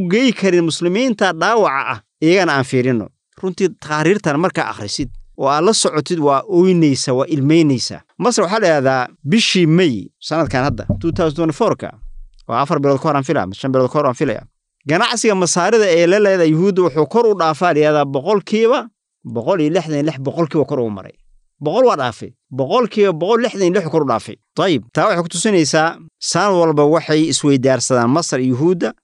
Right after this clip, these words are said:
hal bilyan oo doollar isweydaarsadaan. Guud ahaan, dhaqaalayahanada, dadka ekonomistaha ee dhaqaalaha, cilmiga barta dhaqaalaha, iyo dadka aqoon-yahanada ah, waxay aaminsan yihiin waxa la yidhaahdo qadcu cilaaqaat al-iqtisaadiya maca kayaani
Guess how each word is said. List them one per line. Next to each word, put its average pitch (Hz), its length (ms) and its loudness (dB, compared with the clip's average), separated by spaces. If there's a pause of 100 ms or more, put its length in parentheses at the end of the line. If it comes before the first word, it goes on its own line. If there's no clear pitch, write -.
(180)
hal 160 260 2
bilyan 139 640 2
oo 127 180 2
doollar 131 260 0
isweydaarsadaan. 98 680 -6 (200)
Guud 139 200 2
ahaan, 143 500 0 (280)
dhaqaalayahanada, 120 920 -2 (320)
dadka 123 300 -4
ekonomistaha 120 800 -2
ee 104 80 -10
dhaqaalaha, 120 520 -4
cilmiga 120 280 0
barta 101 220 -8
dhaqaalaha, 110 480 -6 (180)
iyo 123 120 -2
dadka 156 300 -2
aqoon-yahanada 123 560 -2
ah, 98 100 -16 (280)
waxay 127 220 -4 (160)
aaminsan 139 520 2
yihiin 127 320 0 (300)
waxa 170 240 -2
la 147 80 2
yidhaahdo 131 300 2 (140)
qadcu 170 240 -6
cilaaqaat 135 600 0
al-iqtisaadiya 131 800 0 (380)
maca 135 340 -2
kayaani 156 420 2